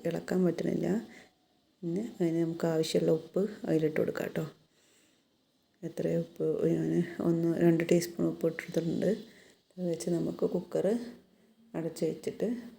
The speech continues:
ഒരു മൂന്ന് വിസിൽ, വിസിലടിച്ചിട്ട് നമുക്ക് ഓഫാക്കി വയ്ക്കാം. പിന്നെ അത് കഴിഞ്ഞൊരു ചട്ടി എടുത്ത് വെച്ചിട്ട് അതിലേക്ക് വെളിച്ചെണ്ണയും കുഞ്ഞുള്ളിയും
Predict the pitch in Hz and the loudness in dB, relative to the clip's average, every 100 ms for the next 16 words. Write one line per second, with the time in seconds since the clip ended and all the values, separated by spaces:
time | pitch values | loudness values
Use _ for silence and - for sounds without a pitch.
0 | _ _ _ _ _ _ _ _ - 170 | _ _ _ _ _ _ _ _ -4 -2
1 | 170 180 185 190 170 170 - - - - | 0 0 0 0 -2 -2 -4 -4 -8 -20
2 | - _ _ _ _ _ _ _ 160 180 | -20 _ _ _ _ _ _ _ -8 -2
3 | 170 160 - 185 170 175 220 262 180 165 | -2 -2 -4 -2 -2 0 -2 -2 -4 -4
4 | 170 - 208 - - _ _ - - _ | -6 -6 -10 -12 -20 _ _ -20 -20 _
5 | _ _ - 175 180 180 170 160 160 165 | _ _ -6 -2 0 0 0 -2 -2 0
6 | 165 180 - 170 - 151 147 160 165 - | 0 0 -2 -6 0 0 2 0 -2 -4
7 | - 165 165 - 180 226 - - _ _ | -6 -6 -6 -4 -4 -4 -10 -20 _ _
8 | _ 175 165 156 175 165 165 196 - - | _ -2 0 0 0 0 2 0 -4 -12
9 | - _ _ _ _ - - 165 170 170 | -20 _ _ _ _ -20 -4 -2 0 0
10 | 165 170 | 0 0